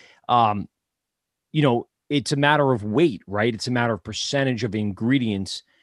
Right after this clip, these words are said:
So a larger percentage is the malt. So the malt areas are what's really gonna benefit from that f-,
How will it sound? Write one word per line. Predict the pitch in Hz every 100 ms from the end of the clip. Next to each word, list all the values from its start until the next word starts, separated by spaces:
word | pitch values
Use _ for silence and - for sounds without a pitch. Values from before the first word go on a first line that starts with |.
| _
So | - 143 117
a | 107
larger | 104 135 147 120
percentage | 117 - 147 127 98 -
is | 151 123
the | 120
malt. | 101 90 -
So | 104
the | 104
malt | 113 156 165 - _ _
areas | 117 101 104 92
are | 110
what's | 107 104
really | 113 127 120
gonna | 104 104 101 98 _ _ -
benefit | 131 135 - 104
from | 110
that | 101 87
f-, | - -